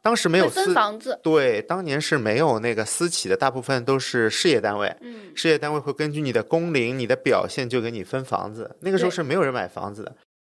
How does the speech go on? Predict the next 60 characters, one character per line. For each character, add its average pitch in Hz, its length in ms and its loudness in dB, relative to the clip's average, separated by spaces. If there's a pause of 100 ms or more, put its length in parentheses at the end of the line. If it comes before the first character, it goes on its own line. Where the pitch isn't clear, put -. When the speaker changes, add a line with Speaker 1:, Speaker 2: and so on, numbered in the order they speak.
(120)
Speaker 1:
而 190 120 0
且 196 120 -2
那 240 140 0
个 220 80 4
时 156 180 0
候 160 220 2 (240)
大 185 240 0
部 160 140 -4
分 156 200 2
人 123 140 4
的 139 80 2
想 123 240 0
法 107 160 0
是， 113 220 0
这 160 120 2
套 143 140 -2
房 120 180 0
子 131 60 -2
我 110 140 4
要 107 80 2
住 131 180 -6
一 104 100 -8
辈 135 240 0
子 - 160 -18
的， - 140 -20
Speaker 2:
嗯。 226 220 -16
Speaker 1:
大 139 80 0
家 160 100 4
是 165 100 -4
没 135 120 -10
有 139 80 -4
频 123 260 -10
繁 117 200 0
换 120 280 -2
房 113 160 -2
子 123 60 -2
的 123 60 2
想 113 200 0
法， 110 120 0
所 - 160 -2
以 254 100 2
一 - 20 -4
套 247 80 0
Speaker 2:
所 190 80 4
以 - 20 2
就 - 0 -
好 214 80 2
好 240 180 2
装 240 220 -4
修。 240 280 -4
Speaker 1:
装 185 220 0
修 190 200 4
到 175 180 2
极 127 340 -6
致 165 340 2
啊， 85 200 -4
就 110 120 -14
十 - 280 -2
八 131 280 0
万。 117 340 -4